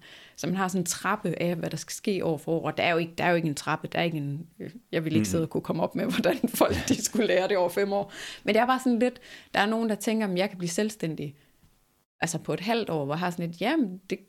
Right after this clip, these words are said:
Speaker 1: kan du også godt, men du har ikke lært at drive rigtig god virksomhed på et halvt år. Det lærer du måske på fem år."
Speaker 2: Mere.
Speaker 1: Mere, ja.
Speaker 2: <laughs> Igen, tilbage til indsigt. At man skal ligesom finde ud af, hvad,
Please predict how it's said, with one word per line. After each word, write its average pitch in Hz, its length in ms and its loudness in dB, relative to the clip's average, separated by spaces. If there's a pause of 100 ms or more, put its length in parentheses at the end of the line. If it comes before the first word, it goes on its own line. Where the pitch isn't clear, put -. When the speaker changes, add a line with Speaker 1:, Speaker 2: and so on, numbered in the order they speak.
(140)
Speaker 1:
kan 247 180 0
du 240 80 2
også - 180 -4
godt, 233 260 -2
men 175 140 -4
du 170 100 -8
har 165 120 -2
ikke 185 160 -6
lært 208 280 0
at 151 120 -6
drive 170 220 -2
rigtig 185 220 -6
god 190 180 0
virksomhed 220 420 0
på - 100 -8
et - 60 -8
halvt - 220 -6
år. - 240 -8 (240)
Det 302 100 4
lærer 208 180 2
du 180 100 -2
måske 151 360 -4
på - 280 -10 (840)
fem 151 140 0
år." 120 200 -10 (880)
Speaker 2:
Mere. 80 180 -8 (680)
Speaker 1:
Mere, 160 160 0 (240)
ja. 202 100 4 (280)
Speaker 2:
<laughs> - 260 -6
Igen, 120 360 6
tilbage 120 240 6
til 120 100 0
indsigt. 110 440 0 (380)
At 104 100 2
man 104 120 2
skal 117 100 0
ligesom 113 220 2
finde 120 180 2
ud 120 60 2
af, 98 140 0
hvad, 95 420 2